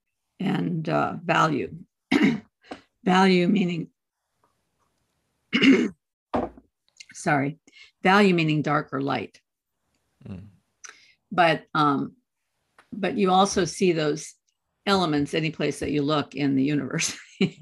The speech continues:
Speaker 1: You see
Speaker 2: Mm-hmm.
Speaker 1: those things, right? So,
Speaker 2: Mm-hmm.
Speaker 1: and then the principles are, um, really this, for me, a kind of a matrix of flexibility of, of how you can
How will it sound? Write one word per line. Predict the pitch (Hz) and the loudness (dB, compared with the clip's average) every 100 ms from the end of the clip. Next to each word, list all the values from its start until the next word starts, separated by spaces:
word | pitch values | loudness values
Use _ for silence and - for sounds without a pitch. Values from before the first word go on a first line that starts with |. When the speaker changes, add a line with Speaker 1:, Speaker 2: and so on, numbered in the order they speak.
| - | 0
Speaker 1:
You | 208 | 0
see | - 180 | 2 0
Speaker 2:
Mm-hmm. | 143 | 0
Speaker 1:
those | 135 - | -2 -4
things, | 127 - | -6 -4
right? | 120 - - | -8 -8 -4
So, | 139 - | -4 -4
Speaker 2:
Mm-hmm. | - - - 104 92 95 - - | -10 -20 -18 -16 -16 -18 -20 -2
Speaker 1:
and | 208 220 | 4 6
then | 277 | 6
the | 180 | 6
principles | - 320 370 - - 156 135 - - 92 | 2 0 2 0 -2 -2 -2 -4 -6 2
are, | 170 160 151 - - _ _ _ _ - - | 4 4 2 -4 -14 _ _ _ _ -20 -8
um, | 165 147 139 139 - - - | -2 0 0 -4 -10 -14 -4
really | 196 233 214 165 | 0 2 2 0
this, | 151 156 - - - _ _ _ _ _ | -2 -6 -8 -16 -20 _ _ _ _ _
for | 185 160 | -2 2
me, | 175 220 208 160 | 4 6 6 2
a | |
kind | - 190 | 0 -2
of | 175 | 0
a | 147 | 0
matrix | 143 165 208 170 143 - | 0 0 0 -2 -8 -10
of | 151 | -8
flexibility | 170 160 - 120 170 208 135 117 | -6 -4 -6 -4 0 0 0 -2
of, | 120 131 - | -6 -8 -6
of | 147 151 | -6 -4
how | 170 165 | 0 2
you | 160 151 143 | 2 0 -2
can | - 135 - - | -4 -6 -6 -8